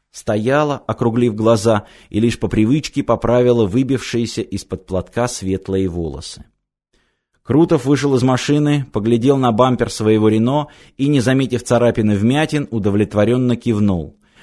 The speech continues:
Взял он мотоциклистов на абордаж вполне квалифицированно. Подошёл к женщине,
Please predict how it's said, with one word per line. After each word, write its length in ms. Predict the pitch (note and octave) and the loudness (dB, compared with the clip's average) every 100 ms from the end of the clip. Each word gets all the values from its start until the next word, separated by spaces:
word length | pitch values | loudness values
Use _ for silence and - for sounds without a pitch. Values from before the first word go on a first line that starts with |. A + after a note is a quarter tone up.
| - | -14
Взял 440 | F2 F2+ C#3 D#3 | -8 0 4 6
он 120 | C#3+ C3 | 4 2
мотоциклистов 800 | B2 B2+ - - C3 C3 A#2+ A#2+ | 0 -2 -2 0 0 0 -2 -2
на 200 | A2 A2 | -2 2
абордаж 420 | A2+ G#2 C3+ C#3 | 2 2 0 0
вполне 440 | - G#2+ G#2+ A#2+ | -2 0 2 0
квалифицированно. 1000 | A#2 G#2+ G2+ A2+ - G#2+ F2+ D#2+ D2 C#2+ - _ _ _ _ _ - | 0 -2 0 -4 -4 -4 -2 -6 -10 -14 -20 _ _ _ _ _ -4
Подошёл 380 | G2+ C#3 F#3+ | 0 2 2
к 60 | D3+ | 2
женщине, 600 | A2 C#3+ C3+ C3 B2+ | 2 2 0 -4 -8